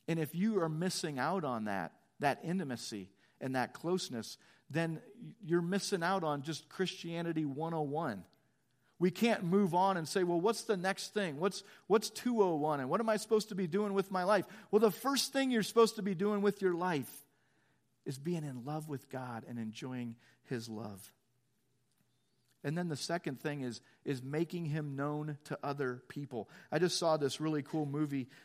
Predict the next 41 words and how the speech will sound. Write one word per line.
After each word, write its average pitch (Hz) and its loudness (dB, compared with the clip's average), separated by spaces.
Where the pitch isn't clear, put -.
the 139 4
other 139 4
day, 131 2
um, 120 2
The 123 0
Finest 147 -2
Hour, 135 4
where 127 -2
these 127 -4
guys, 143 2
these 131 -4
Coast - -2
Guard 123 0
guys, 135 4
had 151 0
to 131 2
risk 139 0
their 139 0
life, 123 -4
uh, 131 2
constantly 143 -2
and 131 -4
go 160 2
out 160 4
and 131 -6
find 151 -2
other 147 2
ships - -2
that 131 -4
were 110 -6
sinking 151 -8
or 113 -4
people 160 0
that 151 2
were 143 -4
in 120 -4
trouble, 156 0
people 156 -4
that 139 0
were 117 -4
drowning. 143 -2